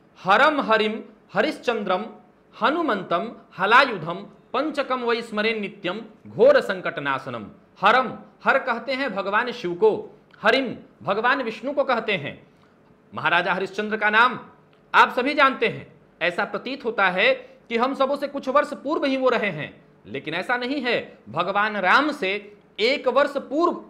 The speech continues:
माफ करिएगा, भगवान राम से एक युग पूर्व उनका जन्म हुआ था, लेकिन सत्य की अपरंपार महिमा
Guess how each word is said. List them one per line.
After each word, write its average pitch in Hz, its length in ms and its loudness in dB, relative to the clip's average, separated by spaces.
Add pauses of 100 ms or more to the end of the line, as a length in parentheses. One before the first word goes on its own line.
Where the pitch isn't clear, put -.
(220)
माफ 180 200 -2
करिएगा, 240 260 0
भगवान 202 400 -2
राम 240 260 2
से 233 580 -2
एक 240 220 2
युग 220 440 -2
पूर्व 233 380 -2 (200)
उनका 233 280 0
जन्म 214 260 -4
हुआ 180 240 0
था, 156 460 -8
लेकिन 147 280 -6
सत्य 240 320 -6
की 220 200 -4
अपरंपार 208 600 0
महिमा 196 440 -2